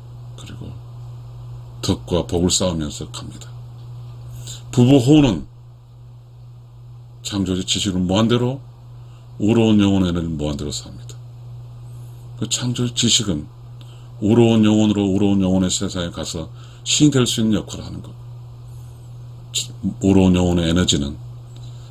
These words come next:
지금 이 세상을 살아가면서 영영영으로 갈 수 있는 오비스 에너지일 수 있고, 그리고 죽어서는 이 세상의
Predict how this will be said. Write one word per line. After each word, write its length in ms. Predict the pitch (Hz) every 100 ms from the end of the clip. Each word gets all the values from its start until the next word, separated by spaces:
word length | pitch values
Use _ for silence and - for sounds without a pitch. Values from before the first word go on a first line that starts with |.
| -
지금 360 | - 120 123 117
이 60 |
세상을 260 | 104 117 113
살아가면서 800 | 113 107 101 98 90 - 87 90 - - - -
영영영으로 720 | 95 101 101 95 90 87 85
갈 160 | 80
수 120 | 80 82
있는 140 | 80
오비스 400 | 98 107 113 104 104
에너지일 320 | 92 85 90
수 160 | - 71
있고, 260 | - - - - - - - - - - -
그리고 160 | - -
죽어서는 520 | - 82 80 - - - - - - - - - - - - - - - -
이 100 | 95
세상의 600 | - 82 82 80 76